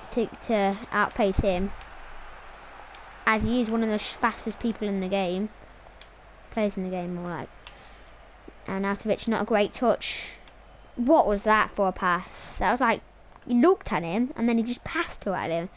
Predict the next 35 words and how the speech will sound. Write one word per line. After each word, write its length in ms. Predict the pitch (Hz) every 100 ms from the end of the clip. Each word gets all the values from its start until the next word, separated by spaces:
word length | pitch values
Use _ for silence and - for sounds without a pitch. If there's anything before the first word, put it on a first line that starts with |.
| - - - -
Oh, 140 | - 294
I 80 | 277
pre-, 200 | 302 302
I 60 | 277
pressed 500 | - 330 294 - - - - - -
pass, 680 | - 285 196 - - - - - - - - -
but 80 | 226
I 80 | 214
didn't 300 | 214 247 240
know 180 | 233 220
it 20 |
was 100 | 220
gonna 180 | 220 202
go 180 | 196
all 200 | 190 208
the 120 | 196 190
way 60 | - - - - -
to, 200 | 233 185
to 200 | - 202
a 80 | 185
City 280 | - 151 -
player. 340 | 110 151 190 - - - - - - - - - - - - - -
Right. 340 | 170 180 180 - - - - - - - - - - - - - -
Well 80 | 208
done, 180 | 214
Bellerin. 380 | 214 240 247 294
No, 360 | 320 359 403 349
Ake, 680 | - - 330 320 302 269 226
you 80 |
got 140 | 254 233
in 60 |
the 80 | 262
way. 560 | 254 247 233 220 202 196 - - - - - - - - - - - - - - - - - 233 - - - - - -
Not 360 | - 233 254 -
done. 380 | 247 254 262